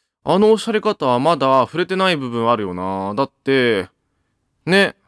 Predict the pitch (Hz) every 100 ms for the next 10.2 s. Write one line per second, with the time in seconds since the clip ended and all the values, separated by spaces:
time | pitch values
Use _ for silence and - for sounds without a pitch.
0 | _ _ _ 156 214 208 220 196 202 190
1 | 120 98 101 107 107 113 - 120 - 92
2 | 87 92 92 - _ _ _ _ _ _
3 | _ _ _ _ _ _ _ _ 151 165
4 | 165 156 214 208 185 156 139 147 165 147
5 | 127 120 123 143 131 113 107 98 120 107
6 | 117 165 - 127 131 123 117 - 104 101
7 | 101 98 _ - 131 156 160 135 - 98
8 | 92 - 101 98 87 78 _ _ _ _
9 | _ _ 180 - 135 151 165 170 170 165
10 | 165